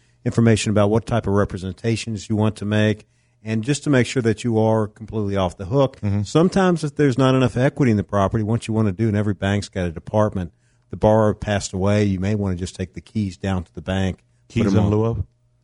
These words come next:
Speaker 1: Key, well, and you just get, it's, it's not your responsibility. You're, you're not on the note. Uh, we just had one last year that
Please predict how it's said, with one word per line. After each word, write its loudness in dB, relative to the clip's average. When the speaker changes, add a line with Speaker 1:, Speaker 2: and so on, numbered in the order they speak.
Speaker 1:
Key, -6
well, 2
and 2
you 2
just -2
get, 0
it's, -12
it's 0
not 4
your 4
responsibility. -2
You're, 2
you're 2
not 2
on 4
the 2
note. 2
Uh, -6
we -2
just -6
had -2
one 0
last -4
year -4
that -12